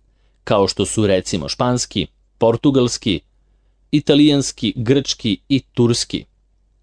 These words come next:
ali i ukrajinski, holandski, slovački, poljski, češki, kao i slovenački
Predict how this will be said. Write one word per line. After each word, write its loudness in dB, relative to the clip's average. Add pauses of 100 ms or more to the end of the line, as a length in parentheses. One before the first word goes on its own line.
ali 2
i 0
ukrajinski, -2 (500)
holandski, 0
slovački, -2 (360)
poljski, 0 (120)
češki, 0 (500)
kao 2
i 4
slovenački 0